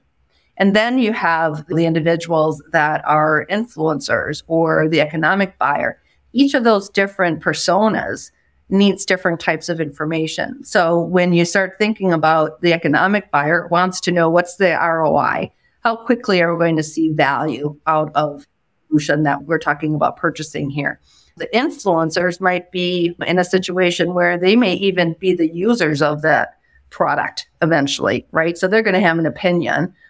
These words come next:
on what they think they, the types of features that, that they want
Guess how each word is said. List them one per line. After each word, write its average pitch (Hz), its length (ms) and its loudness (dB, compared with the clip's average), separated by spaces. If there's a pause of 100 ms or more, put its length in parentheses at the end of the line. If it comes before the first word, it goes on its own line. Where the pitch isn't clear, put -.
(140)
on 175 240 0
what 185 200 0
they 190 160 4
think 165 320 -2 (100)
they, 175 220 2
the 165 160 -4
types 170 280 -2
of 151 80 -14
features 156 680 -2
that, 151 320 -2
that 160 160 0
they 175 160 4
want 143 480 -2